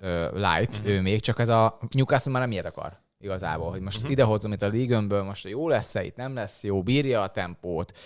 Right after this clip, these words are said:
Speaker 1: fizikálisan bírja, tudom, ez Anthony Gordon ilyen,
Speaker 2: Mhm.
Speaker 1: aki bírja, csak azért hoztam ezt ilyen példaként, szerintem ők elég hasonló profilok különben.
Speaker 2: Mhm.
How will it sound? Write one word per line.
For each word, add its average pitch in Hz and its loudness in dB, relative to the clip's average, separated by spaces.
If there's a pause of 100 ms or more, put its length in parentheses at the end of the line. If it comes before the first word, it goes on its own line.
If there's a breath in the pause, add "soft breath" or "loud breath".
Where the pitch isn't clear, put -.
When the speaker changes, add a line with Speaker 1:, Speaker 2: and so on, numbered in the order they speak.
(100)
Speaker 1:
fizikálisan 117 0
bírja, 98 0
tudom, 107 -2
ez 95 -6
Anthony 90 -10
Gordon 87 -8
ilyen, 120 -4 (100)
Speaker 2:
Mhm. 123 -10 (140)
Speaker 1:
aki 104 -6
bírja, 113 6
csak 123 0
azért 117 4
hoztam 104 -2
ezt 98 -2
ilyen 101 0
példaként, 104 2
szerintem 110 0
ők 107 -2
elég 110 2
hasonló 104 -4
profilok 98 -10
különben. 110 -8
Speaker 2:
Mhm. 113 -8